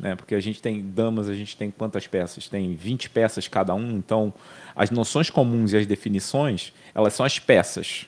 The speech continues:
do jogo, assim, ah, tal peça é tal peça, tal peça é aquela peça, então as peças estão na mesa do jogo.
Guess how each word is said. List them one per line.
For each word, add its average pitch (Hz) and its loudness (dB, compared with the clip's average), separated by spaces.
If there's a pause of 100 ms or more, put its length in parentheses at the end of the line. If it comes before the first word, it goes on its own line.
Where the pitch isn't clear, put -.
(120)
do 117 0
jogo, 101 6
assim, 101 -4
ah, 107 2
tal 104 6
peça 104 0
é 90 0
tal 87 -6
peça, 147 0
tal 95 -2
peça - -6
é - -8
aquela - -6
peça, 147 -2
então 127 -4
as 117 0
peças 147 -2 (460)
estão 147 2
na 165 2
mesa 135 0
do 139 -2
jogo. 95 0